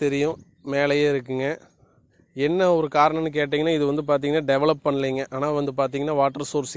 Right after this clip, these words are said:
எல்லாமே இருக்குங்க. But வந்து பார்த்திங்கன்னா, அவங்க வந்து இடத்துக்கார் வந்து பார்த்திங்கன்னா, டெவலப் பண்ணாம இருக்காங்க. ஆனா வாங்கக்கூடிய நீங்க வந்து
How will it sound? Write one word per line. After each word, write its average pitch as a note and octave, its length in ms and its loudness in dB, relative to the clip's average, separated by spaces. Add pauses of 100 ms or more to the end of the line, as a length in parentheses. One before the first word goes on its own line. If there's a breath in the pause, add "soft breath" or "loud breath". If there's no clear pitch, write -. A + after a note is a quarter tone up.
(120)
எல்லாமே C#3+ 380 0
இருக்குங்க. C3 400 -2 (460 soft breath)
But C3+ 260 -2
வந்து D3+ 280 -2
பார்த்திங்கன்னா, D3 440 -2
அவங்க D3 180 -2
வந்து C#3+ 280 -4
இடத்துக்கார் C#3+ 460 -4
வந்து C3+ 220 -4
பார்த்திங்கன்னா, C3 440 -2
டெவலப் C3+ 300 0
பண்ணாம C#3 280 -2
இருக்காங்க. C3 400 -4
ஆனா D3+ 180 -2
வாங்கக்கூடிய D3+ 600 -2
நீங்க D3 260 -2
வந்து C#3+ 140 -6